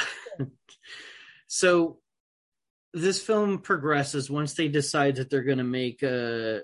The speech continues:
a run over to the human land because, you know, Luca wants to avoid getting sent to the deep. They sneak over there barely without being caught. And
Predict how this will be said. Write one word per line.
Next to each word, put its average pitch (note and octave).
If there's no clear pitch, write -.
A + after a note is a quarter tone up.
a A2
run B2
over A#2
to B2
the A2
human A#2+
land A2+
because, A2+
you A#2+
know, G#2+
Luca A2+
wants A2
to A#2
avoid A2
getting G#2+
sent G#2+
to G#2+
the F#2+
deep. A#2+
They C3
sneak D3+
over C3+
there A2+
barely A#2+
without G#2+
being G2+
caught. F2
And C3+